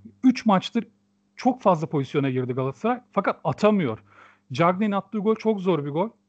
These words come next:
Tam tebrik ediyorum kendisini. Mükemmel bir gol attı. Yalnız kaçırdığı gol kaçacak gol değil. Yani iki tane var üstelik. Bir tane on sekizden dışarı vurdu. Hadi o, vurdun diyelim gelişine olmadı.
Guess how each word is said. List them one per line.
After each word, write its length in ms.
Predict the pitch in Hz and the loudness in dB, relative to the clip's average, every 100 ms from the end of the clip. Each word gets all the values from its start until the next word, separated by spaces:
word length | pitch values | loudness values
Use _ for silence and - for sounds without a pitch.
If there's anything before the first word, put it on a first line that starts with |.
| _ _ | _ _
Tam 160 | 190 143 | -6 -2
tebrik 360 | 170 165 196 | -2 0 0
ediyorum 360 | 180 147 135 127 | 0 2 0 0
kendisini. 420 | 139 123 127 151 | -6 -6 -6 -4
Mükemmel 540 | 151 - 170 180 185 | -2 0 2 2 2
bir 60 | 151 | 0
gol 140 | 135 | 0
attı. 260 | 131 127 262 | -2 -4 -4
Yalnız 300 | 170 180 190 | 0 0 -2
kaçırdığı 440 | - 143 185 180 | -4 -4 -4 -2
gol 160 | 233 233 | 0 0
kaçacak 480 | - 156 165 220 - | 0 -2 0 -2 2
gol 200 | 160 196 | 0 2
değil. 200 | 131 - _ _ _ _ | -2 -6 _ _ _ _
Yani 240 | 101 110 127 _ _ _ _ _ _ - | -12 -12 -14 _ _ _ _ _ _ -4
iki 220 | 175 - | -4 2
tane 260 | 285 196 151 | 2 4 2
var 120 | 120 | 0
üstelik. 420 | 113 - 113 - | -2 -6 -6 -4
Bir 100 | 214 | -2
tane 240 | 208 180 170 | 0 0 0
on 180 | 185 | -4
sekizden 500 | 208 196 170 143 117 | -4 -6 -6 -4 -4
dışarı 300 | 127 - 185 | -6 -4 -2
vurdu. 380 | 262 285 240 262 - _ _ | -2 -2 -2 -6 -8 _ _
Hadi 180 | 220 240 | 0 2
o, 160 | 240 - _ _ _ _ 185 | 0 -2 _ _ _ _ -2
vurdun 380 | 214 214 233 | 0 2 2
diyelim 260 | 214 190 185 | 2 0 0
gelişine 360 | 175 175 208 180 | -2 -2 -2 0
olmadı. 580 | 170 226 240 233 240 | 0 2 0 0 -4